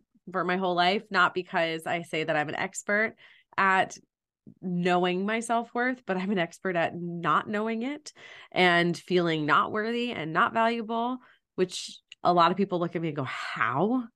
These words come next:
When you grew up with parents that loved you so much and everything was so perfect?" That there's a lot of stuff that goes on in life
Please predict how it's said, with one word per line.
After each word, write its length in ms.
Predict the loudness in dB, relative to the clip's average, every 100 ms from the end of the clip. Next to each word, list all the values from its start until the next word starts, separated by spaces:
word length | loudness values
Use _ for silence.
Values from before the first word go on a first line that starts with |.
| -6
When 200 | -2 2
you 140 | 0
grew 180 | 2 0
up 80 | 0
with 140 | -4
parents 320 | -4 -4 -4
that 180 | -6 -6
loved 240 | -4 0
you 80 | 0
so 160 | 0 2
much 240 | 2 0
and 100 | -2
everything 360 | -2 -2 -2 -2
was 140 | -4
so 120 | -6 -10
perfect?" 720 | -4 -2 0 2 0 0 -16 -20 -20 -20 _ _
That 100 | 0
there's 180 | 2 4
a 40 |
lot 60 | 2 2
of 60 | 0
stuff 260 | 0 0 2
that 160 | 0
goes 240 | 0 0 2
on 460 | 2 2 0 -4 -10 _
in 160 | -4 0
life 320 | 2 0